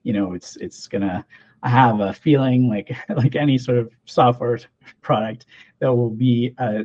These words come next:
transition period when we roll it out. There might be some bugs, there might be some, some firefighting that needs to happen, but I think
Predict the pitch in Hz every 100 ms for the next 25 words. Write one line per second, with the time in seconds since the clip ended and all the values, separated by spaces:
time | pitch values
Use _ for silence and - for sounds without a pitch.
0 | - - 143 123 131 - 123 131 123 120
1 | 123 120 127 113 107 101 101 123 120 110
2 | 107 120 120 120 101 101 101 104 107 _
3 | - 123 117 113 117 107 104 - 104 -
4 | 101 - - - - - 131 104 107 -
5 | - - 131 131 127 131 123 113 107 -
6 | 123 - 131 117 113 107 98 101 107 127
7 | 113 107 _